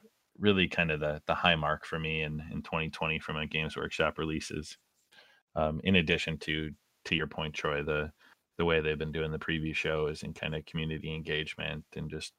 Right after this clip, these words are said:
you know, living vicariously through Twitter for, <laughs> for some of the stuff this year when you're, you're not in person, you're not seeing stuff, um, hit the table. So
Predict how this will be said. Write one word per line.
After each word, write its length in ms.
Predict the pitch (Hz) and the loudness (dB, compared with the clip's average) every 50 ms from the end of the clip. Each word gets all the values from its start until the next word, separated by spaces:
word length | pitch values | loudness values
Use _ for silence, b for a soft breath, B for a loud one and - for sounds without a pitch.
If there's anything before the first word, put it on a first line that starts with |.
| _ _ _ _ _ _ | _ _ _ _ _ _
you 120 | - 73 76 | -10 -6 -4
know, 200 | 76 73 76 78 | -4 -2 -2 -2
living 340 | 80 87 85 82 82 80 80 | 0 0 0 0 0 -2 0
vicariously 760 | 80 80 78 - - 85 80 80 80 80 78 - - 82 82 | 0 0 0 2 2 2 4 4 2 2 0 -2 -2 -2 -2
through 200 | - - 80 78 | -2 -4 -6 -6
Twitter 420 | - - 87 87 80 80 78 78 | -4 0 0 2 4 2 2 0
for, 360 | - - - 78 78 80 90 - B B B B B _ | 0 0 0 0 0 0 -2 -6 B B B B B _
<laughs> 320 | _ _ _ _ _ _ | _ _ _ _ _ _
for 220 | - - - 123 101 | -2 4 6 6 6
some 260 | - - - 120 - | 8 8 6 6 6
of 140 | 104 98 82 | 6 4 4
the 80 | 80 - | 2 0
stuff 520 | - - - 98 87 78 69 - - - _ b b _ - B B B - | 0 4 6 8 8 8 8 4 -2 -16 _ b b _ -20 B B B -2
this 240 | - - - - - | 0 0 0 0 0
year 300 | 73 73 73 73 73 73 | 0 2 4 4 2 2
when 180 | 76 76 76 76 | 0 -2 -2 -2
you're, 240 | 76 76 76 73 | -2 -4 -4 -4
you're 180 | 73 69 78 80 | -6 -6 -4 -2
not 240 | 76 73 73 73 - | 0 0 0 0 0
in 140 | 76 76 73 | -2 -4 -4
person, 400 | - - 78 73 - - 78 73 | -2 -2 -2 -2 -2 -4 -6 -6
you're 120 | 73 73 | -6 -6
not 220 | 73 71 71 - - | -6 -6 -6 -8 -8
seeing 260 | - - 73 71 71 | -8 -8 -8 -8 -8
stuff, 360 | - - - 71 71 73 76 - - - _ _ _ - | -8 -4 -2 -2 -2 -2 -4 -10 -18 -20 _ _ _ -8
um, 260 | 80 78 78 80 85 - _ b b b b b _ _ _ _ _ | -6 -4 -4 -6 -6 -10 _ b b b b b _ _ _ _ _
hit 180 | - 80 78 - | 0 0 0 0
the 80 | - | -2
table. 440 | - - - 73 73 71 73 - - - | -4 0 2 2 2 2 -2 -8 -12 -14
So 380 | - - - 78 76 73 76 | -12 -6 -2 0 0 0 0